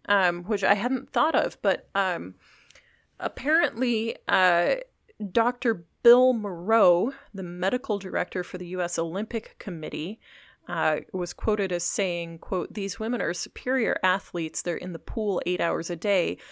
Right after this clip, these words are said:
Literally, they're within inches of one another, sculling and paddling. And as they go through their various routines, they're literally kicking each other in the head."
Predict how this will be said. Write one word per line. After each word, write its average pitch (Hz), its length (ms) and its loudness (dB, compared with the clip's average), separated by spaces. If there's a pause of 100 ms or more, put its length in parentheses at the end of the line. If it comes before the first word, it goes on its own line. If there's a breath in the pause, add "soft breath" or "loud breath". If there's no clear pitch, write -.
(220 loud breath)
Literally, 233 460 4
they're 185 160 0
within 185 300 -2
inches 202 500 -2
of 170 160 -4
one 165 160 -6
another, 156 340 -4
sculling 180 480 -2
and 165 100 -8
paddling. 190 540 -4
And 170 80 -4
as 165 140 -6
they 175 100 -4
go 175 180 -4
through 208 200 -10
their 175 160 -4
various 170 520 -6
routines, 196 600 -4
they're 175 260 0
literally 220 500 -2
kicking 190 400 -6
each 190 280 -8
other 160 200 -4
in 165 140 -6
the 170 60 -6
head." - 640 -2